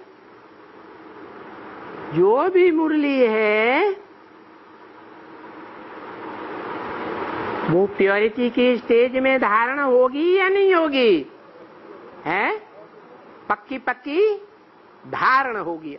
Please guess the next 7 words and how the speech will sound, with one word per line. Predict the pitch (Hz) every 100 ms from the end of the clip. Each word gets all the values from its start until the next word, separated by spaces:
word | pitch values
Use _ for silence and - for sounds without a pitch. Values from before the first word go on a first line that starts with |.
| -
अभी, | 196 214 359 - - _ _ _ _ _ _ _ _ _ _ - - - - _ _ _ _ _ _ - - - - 131
अभी | 143 190
जो | 180 190
भी | 226
मुरली | 320 254 254 247
सुनते | 233 226 233 220
हैं, | 196 185 190 277 403 -